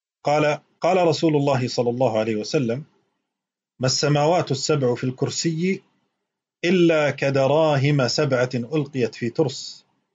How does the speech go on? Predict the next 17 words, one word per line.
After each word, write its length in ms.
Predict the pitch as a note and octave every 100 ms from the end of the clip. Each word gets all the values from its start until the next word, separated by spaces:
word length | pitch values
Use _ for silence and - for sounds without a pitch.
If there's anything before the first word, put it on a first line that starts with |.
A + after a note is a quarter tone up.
| -
أي 100 | A#2
درع. 300 | A2+ C#3 - - _ _ _ _ _ _ _ _ _ _ _ -
قال: 180 | F3
وقال 360 | F#3 F#3 G#3 G3+
أبو 240 | F#3+ F3+
ذر 180 | F3 G3
رضي 320 | F#3 E3 E3+
الله 340 | D#3+ D#3+ D3+ D3
عنه: 240 | D3 A#2 _
سمعت 340 | - C#3 C3+ C3+
رسول 340 | B2 D3 C3+
الله 200 | C3 A#2+
صلى 140 | -
الله 200 | - C3
عليه 100 | A#2+
وسلم 20 | A#2
يقول: 300 | - C#3